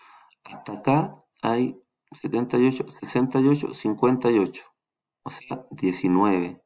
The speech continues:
desde aquí hasta aquí. Y el centro de la, del círculo que yo voy a poner tiene que estar cuatro más acá, que es el radio de esta parte de la figura. El radio es cuatro, está indicado acá abajo. ¿Ve? Cuatro.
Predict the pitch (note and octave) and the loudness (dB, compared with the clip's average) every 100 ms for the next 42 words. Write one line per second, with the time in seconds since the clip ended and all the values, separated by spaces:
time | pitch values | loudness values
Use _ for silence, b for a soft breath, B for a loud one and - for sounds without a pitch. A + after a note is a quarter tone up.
0 | _ F#2 F#2+ - G#2+ G2+ G2 - B2+ - | _ -8 -6 -4 -4 -4 -6 -6 -10 -14
1 | _ _ B B B B B B B B | _ _ B B B B B B B B
2 | _ _ C#3+ D#3 D#3+ D#3 - _ _ _ | _ _ 2 6 6 6 -2 _ _ _
3 | _ _ _ _ A2 G#2 - E3 F3 D3+ | _ _ _ _ -14 -8 -2 2 4 2
4 | D3 C3 B2 B2 G#2+ A2 G#2+ D#3+ D#3 A#2 | 2 2 2 0 0 -2 2 2 4 2
5 | A#2 A2+ A2+ A#2 A2+ A#2+ B2 B2 B2 B2 | 2 2 4 2 2 0 0 0 0 -2
6 | - B2 - - - C#3+ D#3+ D#3 C#3+ B2+ | -2 -4 -4 -14 0 6 6 4 0 0
7 | C3+ - - C#3 C#3+ B2 B2 A2+ G#2+ C#3 | 0 -2 -4 -4 -2 -2 0 -2 -2 0
8 | E3+ C#3+ G2 G2 _ _ _ - B2+ - | 4 4 2 -2 _ _ _ -12 -12 -6
9 | A2+ D3 A#2 - A2 A2+ A2 G2 - - | -2 0 0 -2 -4 -2 -2 0 -2 -8
10 | - - A#2+ B2 - C#3 C#3 D3 - A2+ | -8 -2 0 0 0 -2 0 -4 -4 -2
11 | A2 A#2 A2+ A#2 A#2+ - - _ _ _ | 0 0 0 -2 -4 -6 -12 _ _ _
12 | _ _ _ - A2 - - - F2+ - | _ _ _ -8 -6 -8 -2 -2 -2 -10
13 | - | -18